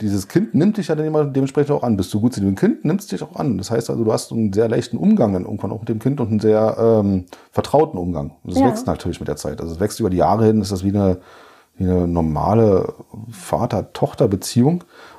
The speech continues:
Speaker 1: Und dass das nicht dein Kind ist, dieser Gedanke, der geht mit der Zeit komplett verloren. Also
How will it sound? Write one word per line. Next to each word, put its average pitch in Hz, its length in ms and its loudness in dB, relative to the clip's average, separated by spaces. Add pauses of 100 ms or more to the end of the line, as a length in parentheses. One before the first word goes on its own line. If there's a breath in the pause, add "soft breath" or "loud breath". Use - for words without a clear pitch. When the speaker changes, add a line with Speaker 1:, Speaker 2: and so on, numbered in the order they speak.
Speaker 1:
Und 101 220 0
dass 95 160 0
das - 160 -4
nicht 101 220 0
dein 113 140 2
Kind 120 180 -4
ist, 104 100 -8
dieser 101 180 4
Gedanke, 98 340 2
der 107 120 2
geht 101 220 -2
mit - 80 -10
der 98 120 2
Zeit 98 260 -2
komplett 151 340 0
verloren. 123 360 2
Also 90 300 -4